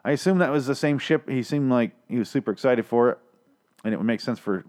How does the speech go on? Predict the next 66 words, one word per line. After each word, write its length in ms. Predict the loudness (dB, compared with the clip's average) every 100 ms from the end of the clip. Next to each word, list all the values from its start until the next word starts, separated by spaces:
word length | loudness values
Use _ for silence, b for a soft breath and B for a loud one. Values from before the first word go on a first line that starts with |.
| -10
shit 180 | -6 -2
that 100 | 0
happens 240 | 0 0
later. 360 | 0 2 -2 B B B B B B B
Anyway, 200 | 0 2
he 100 | 2
clears 340 | 2 2 4
it 80 | 2
with 100 | 0
the 60 | 0
zombies, 560 | 2 4 4 2 2
and 120 | 0 2
then 460 | 2 0 -2 -6 -8 -20
there's 240 | -10 -6 -2
a 20 |
weird 260 | 2 0 0
scene 260 | -2 2
afterwards 580 | 0 0 2 2 2 0
where 80 | -2
he 100 | 0
clears 320 | 0 0 0
it, 140 | 0
and 240 | 0 -4 -2
the 80 | 0
music 260 | 2 2
gets 160 | -2 0
all, 140 | 0
like, 340 | 2 0 -4 -12 _ _ _
romantic, 480 | -8 -4 0 0 -2 -6 _ _ -12
and 80 |
he's 120 | -10 -10
just, 180 | -4
like, 240 | -2 -2 -6 _
touching 280 | -12 -12 -8
his 80 | -8
ship. 320 | -4 -4 -4
And 80 | -8
I'm 40 |
like, 140 | -8 -10
"Is 120 | -12
he 60 | -8
gonna 140 | -6
fuck 200 | -6 -8
a 60 | -10
ship? 320 | -6 -6 -6 -8
Is 80 | -8
he 60 |
fucking 280 | -6 -6 -4
the 60 | -4
ship? 220 | -4 -6
Is 80 | -2
that 120 | 0
why 120 | 0
he's," 240 | -2 -4 -20 b b b b b b b _ -20 _ _ _ _
I 80 | -2
mean, 140 | 0 0
ships 280 | -2 -2 0
are 60 |
women, 260 | 2 2 2
and 100 | -2
this 120 | -4
is 60 | -6
a 80 |
gay 180 | -2 -2
man, 320 | 0 -2 -4
so, 220 | -4 -4